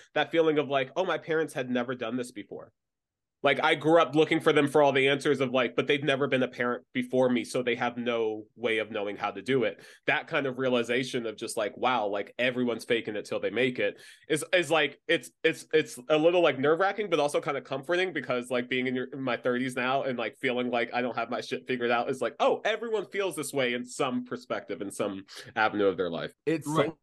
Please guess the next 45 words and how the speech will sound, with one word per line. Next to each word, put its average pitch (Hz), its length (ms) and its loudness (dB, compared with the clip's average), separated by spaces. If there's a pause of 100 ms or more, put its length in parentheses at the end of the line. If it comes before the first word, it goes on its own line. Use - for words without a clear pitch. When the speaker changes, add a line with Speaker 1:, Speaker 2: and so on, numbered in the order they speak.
Speaker 2:
funny, 131 320 0
like, 110 180 -4
the 123 80 -4
number 113 240 -4
of 113 180 -6
times 104 400 -4
I, 113 120 -2
like, 113 280 -4 (280)
anytime 143 280 -4
I 117 80 -4
speak - 220 -14
to 104 100 -8
someone 95 460 -8
younger, 87 360 -10
they're, 92 160 -8
like, 87 180 -10 (600)
telling 110 340 -6
me 104 400 -6
about 98 400 -10
this 101 220 -10
decision 104 420 -12
they 98 80 -8
have 92 220 -12
to 101 80 -10
make 95 240 -10
and 87 140 -14
they 98 160 -12 (180)
feel 135 80 -4
like 117 100 -6 (120)
it's 107 200 -12
so 110 240 -6
heavy. 98 280 -10
I'm 92 80 -10
like, 95 240 -12
"I 101 180 -10
need 113 420 -8
you 123 100 -8
to 120 200 -8
understand, 98 800 -10 (840)
nobody 104 760 -4
knows 92 260 -10
what 95 140 -14
they're 101 140 -8
<laughs> 113 140 -4
doing. 135 200 -2